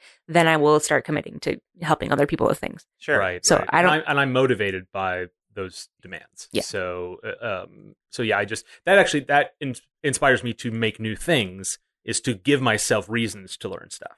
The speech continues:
Speaker 1: Yeah.
Speaker 2: Mm.
Speaker 3: Right?
Speaker 1: Yeah.
Speaker 3: Um, but yeah, I can't, I can't just sit down and like, "I'm gonna learn something new." Like, "Well, what, what do I wanna learn?" I'm like, "This will be interesting to learn." Like, I, I can't work that way.
Speaker 1: Yeah.
Speaker 2: Same.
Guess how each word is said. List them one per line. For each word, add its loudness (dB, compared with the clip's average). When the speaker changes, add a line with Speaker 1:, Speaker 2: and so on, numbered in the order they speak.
Speaker 1:
Yeah. 6
Speaker 2:
Mm. -8
Speaker 3:
Right? -6
Speaker 1:
Yeah. 0
Speaker 3:
Um, -8
but -2
yeah, 4
I 4
can't, -4
I -2
can't -2
just 0
sit -4
down -4
and -12
like, -8
"I'm -6
gonna -8
learn -6
something -8
new." -12
Like, -10
"Well, -8
what, 0
what 6
do 6
I 4
wanna 4
learn?" 2
I'm -16
like, -8
"This -2
will -6
be 0
interesting -6
to 0
learn." 2
Like, -2
I, 0
I 4
can't -12
work -16
that -12
way. -14
Speaker 1:
Yeah. 4
Speaker 2:
Same. -4